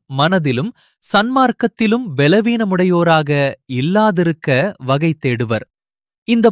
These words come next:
பிரமாணங்களுக்கு கீழடங்குவது ஒவ்வொருவரின் தனிப்பட்ட கடமையாகும். பிரமாணத்தின் மீறுதலால் ஏற்படுகிற வியாதிகளை நாமே பெற்று அனுபவிப்போம்.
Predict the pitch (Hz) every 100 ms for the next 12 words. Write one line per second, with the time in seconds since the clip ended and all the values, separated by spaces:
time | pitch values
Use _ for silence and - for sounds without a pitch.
0 | - 214 247 294 269 240 214 - 202 -
1 | - 233 247 208 175 151 147 131 131 214
2 | - 160 233 285 277 185 147 185 - 165
3 | 185 233 170 - 151 151 139 135 113 113
4 | 110 - _ _ _ _ _ _ 165 170
5 | 202 202 175 180 151 170 180 170 175 180
6 | 170 160 156 165 143 143 123 131 156 160
7 | 151 143 120 104 _ 123 120 151 190 185
8 | 220 160 151 - 151 123 143 143 117 -
9 | 113